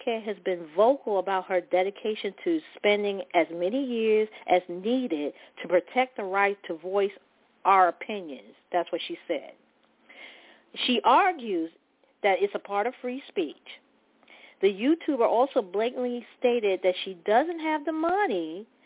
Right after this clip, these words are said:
necessarily to pay Cardi what she's owed, and she filed an appeal to overturn the case judgment in late March. Now, as the case le-, uh, the, the, the latest ruling about the case,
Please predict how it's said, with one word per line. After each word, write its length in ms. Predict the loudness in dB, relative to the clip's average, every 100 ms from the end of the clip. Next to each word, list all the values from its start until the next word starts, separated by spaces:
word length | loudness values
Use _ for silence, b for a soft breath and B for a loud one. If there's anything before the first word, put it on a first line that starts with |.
| b
necessarily 1080 | -8 0 2 2 0 -8 -2 0 2 2 0
to 100 | -2
pay 360 | -2 -6 -4 -2 -4
Cardi 600 | -2 0 0 0 -2 -6 B B
what 160 | 0 0 -2
she's 240 | -6 -8 -10 0
owed, 480 | 2 4 2 0 -4 _ b b b 0
and 120 | 0
she 120 | 0 -2
filed 320 | 0 0 2
an 80 | 4
appeal 540 | 2 0 -4 -2 0 0
to 120 | 0
overturn 600 | 2 0 0 -6 -6 -4
the 80 | -6
case 300 | -6 -4 -4 -6
judgment 400 | -4 -4 -4 -6 -4
in 200 | -4 -2
late 280 | -4 -4 -8
March. 480 | -8 -4 -6 -6 -14 -16 B B 2
Now, 120 | 6
as 160 | 6 4
the 60 | 0
case 360 | -2 -2 -2 -2
le-, 220 | 2 4
uh, 380 | 4 2 4 2 0 0
the, 400 | 4 4 0 -2
the, 160 | 0 0
the 60 | 0
latest 400 | 4 4 4 0
ruling 460 | -2 -2 0 0 2
about 260 | 2 2
the 80 | -4
case, 380 | -8 -4 -2